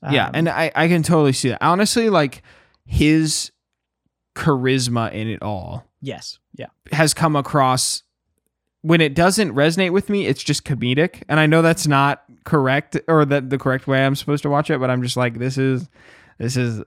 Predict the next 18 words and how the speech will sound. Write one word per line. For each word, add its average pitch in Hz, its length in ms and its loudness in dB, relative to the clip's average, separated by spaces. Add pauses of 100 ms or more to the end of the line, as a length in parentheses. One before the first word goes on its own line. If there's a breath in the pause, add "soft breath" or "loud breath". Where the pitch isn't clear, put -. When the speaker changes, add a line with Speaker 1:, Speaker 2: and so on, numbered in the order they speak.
Speaker 1:
I 107 240 -6
guess, 117 320 -2
what 117 240 -6 (320)
people 123 260 -2
talk 123 300 -2
about 101 220 -8
when 95 100 -12
they 104 80 -8
talk 101 240 -12
about 92 240 -12
Kubrick, - 440 -12
right? 76 140 -16
This 107 220 -10
is 113 160 -12
just 110 260 -8
one 113 240 -4
of 123 80 -2
the, 123 100 -6